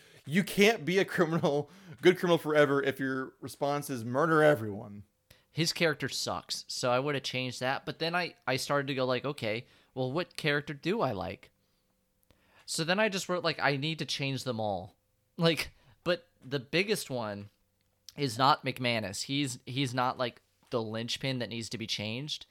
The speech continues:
Speaker 2: And the reason why I have a problem with this, it's Keaton. Keaton
Speaker 1: Mm-hmm.
Speaker 2: is, like, so pivotal, right,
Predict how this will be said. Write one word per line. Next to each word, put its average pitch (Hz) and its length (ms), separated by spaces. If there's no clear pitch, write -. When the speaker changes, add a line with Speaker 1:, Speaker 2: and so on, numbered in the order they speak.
Speaker 2:
And 120 120
the 107 80
reason 120 320
why 117 140
I 113 40
have 113 140
a 110 60
problem 110 260
with 98 80
this, 92 200
it's - 160
Keaton. 131 400
Keaton 160 360
Speaker 1:
Mm-hmm. 117 140
Speaker 2:
is, 131 420
like, 127 340
so 160 360
pivotal, 139 640
right, 113 320